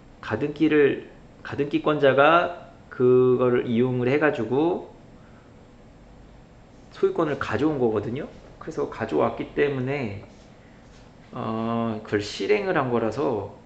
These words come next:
실행을 하고 그 이후에도 계속 거래가 됐잖아요. 예,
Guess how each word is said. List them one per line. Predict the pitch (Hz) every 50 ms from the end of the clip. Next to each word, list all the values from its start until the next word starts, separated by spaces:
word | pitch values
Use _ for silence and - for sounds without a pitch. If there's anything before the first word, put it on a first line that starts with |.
| - -
실행을 | - - - 175 170 165 165 160
하고 | 160 151 156 151
그 | 151 - 151
이후에도 | 139 123 117 120 147 151 147 131 135 131
계속 | - 135 139 151 156 143 - 110 - -
거래가 | - - 110 110 120 120 120 113
됐잖아요. | 113 127 123 - 104 104 101 107 120 156 156 123 - - - - - - - - - - - - - - - - - - - - - - -
예, | 123 113 98 95